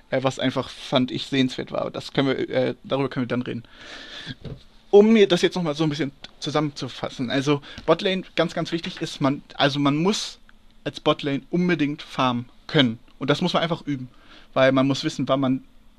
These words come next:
mit jedem Champ, zum Beispiel mit Ashe, ist es ein bisschen anders, Last zu hitten, weil da fliegen die ziemlich sp-, äh, da brauchen die eine Zeit zu fliegen, also das ist das Gefühl anders. Aber man muss einfach so das Gefühl kriegen, dass man ein Auge auf alle hat, man muss wissen, wie viel Damage die Minions machen over time und muss das so ein bisschen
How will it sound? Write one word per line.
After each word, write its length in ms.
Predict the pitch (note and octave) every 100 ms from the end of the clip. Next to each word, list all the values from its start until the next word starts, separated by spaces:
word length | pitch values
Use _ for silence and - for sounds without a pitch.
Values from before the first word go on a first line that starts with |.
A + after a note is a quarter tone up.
| -
mit 180 | C#3 B2
jedem 200 | D#3 E3
Champ, 240 | - C#3
zum 120 | C#3 C#3
Beispiel 180 | -
mit 140 | B2+ C3
Ashe, 280 | C3+ D#3+ D3+
ist 80 |
es 120 | C#3 B2+
ein 40 |
bisschen 220 | C3 C3+
anders, 260 | - D#3 D#3+
Last 200 | D#3+ -
zu 80 | D#3
hitten, 160 | D#3
weil 100 | C3
da 140 | B2+ B2+
fliegen 320 | - C#3 C#3
die 260 | B2+ B2+ - - - - -
ziemlich 480 | - C3+ C3 - -
sp-, 240 | - - -
äh, 140 | B2+
da 120 | C3
brauchen 280 | A2+ C#3 F3+
die 60 | C#3+
eine 260 | C#3 C3+
Zeit 240 | B2+ C#3 -
zu 60 |
fliegen, 440 | B2 C#3+ E3+ F#3 F3+
also 200 | C3 A#2+
das 160 | B2+
ist 40 | -
das 100 | -
Gefühl 320 | B2+ - E3
anders. 280 | D#3 D#3+ - - -
Aber 160 | C#3+ D#3
man 180 | E3
muss 160 | E3 E3
einfach 220 | - D#3
so 100 | -
das 140 | D#3 -
Gefühl 300 | D3+ - D#3+
kriegen, 400 | - D3+ D3 D3 - - - - - -
dass 140 | C3+
man 340 | D#3 C#3+ C#3 - - - - -
ein 100 | C#3
Auge 300 | D#3 E3 D#3
auf 180 | C#3
alle 160 | - D3+
hat, 160 | D3+ D3
man 220 | D3 C3+
muss 180 | C3 D3+
wissen, 320 | D3 D3+ B2+
wie 100 | C3+
viel 160 | -
Damage 360 | B2+ C#3 C#3+ -
die 80 | C3+
Minions 320 | D3+ D3+ C#3+
machen 260 | D3 D3 -
over 240 | C3 C3
time 320 | - D3 D3+
und 160 | C3+ B2+
muss 160 | C3 -
das 160 | C3
so 80 | C3+
ein 60 | C3
bisschen 340 | A#2+ C#3 B2+